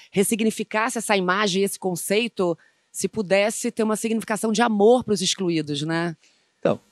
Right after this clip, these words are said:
Speaker 2: é,
Speaker 1: Perfeito.
Speaker 2: isso é importante e nessa questão da visão cristã. É, é uma questão bem polêmica e, aproveitando essa proximidade do Natal, eu gostaria de lembrar isso.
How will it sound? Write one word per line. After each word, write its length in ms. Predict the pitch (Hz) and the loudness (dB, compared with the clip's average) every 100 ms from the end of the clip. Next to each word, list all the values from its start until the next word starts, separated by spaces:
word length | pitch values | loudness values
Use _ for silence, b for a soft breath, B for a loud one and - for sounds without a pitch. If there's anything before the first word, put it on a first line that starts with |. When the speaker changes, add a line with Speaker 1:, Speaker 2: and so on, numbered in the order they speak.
| _ | _
Speaker 2:
é, 100 | - | 4
Speaker 1:
Perfeito. 360 | 156 - 180 175 | 4 2 0 6
Speaker 2:
isso 460 | 196 170 214 220 - | 6 6 6 6 4
é 80 | 185 | 4
importante 1000 | 175 151 - 143 120 - 165 156 - 139 139 | 4 0 2 2 4 4 6 6 4 4 6
e 320 | 131 135 131 | 6 6 4
nessa 320 | 131 147 151 | 4 6 4
questão 680 | - 139 - - 143 135 131 - | 2 2 2 4 4 4 2 0
da 280 | - 113 135 | 0 4 4
visão 420 | 123 151 127 151 | 4 4 6 4
cristã. 560 | 143 147 131 - 131 95 - - b b b _ | 4 4 2 2 2 2 -4 -20 b b b _
É, 180 | 131 135 - | 4 6 6
é 40 | |
uma 260 | 143 180 160 | 4 4 4
questão 340 | 170 147 175 | 4 4 4
bem 160 | 143 196 | 4 4
polêmica 800 | 170 175 151 160 165 - 170 180 _ _ - | 4 6 6 6 4 4 2 2 _ _ 2
e, 240 | 139 139 | 6 8
aproveitando 920 | 135 - 156 135 143 117 151 139 147 | 6 4 4 4 4 4 4 4 4
essa 300 | 151 127 - | 4 2 0
proximidade 800 | 127 143 131 147 139 131 143 131 | 0 0 0 0 2 4 4 2
do 140 | 127 139 | 2 2
Natal, 460 | 135 - 143 156 | 2 2 4 4
eu 60 | 151 | 4
gostaria 500 | 120 143 - 139 139 | 2 2 4 4 4
de 100 | 127 | 4
lembrar 480 | 135 135 123 131 117 | 4 4 4 4 2
isso. 320 | 101 - - | -2 -4 -12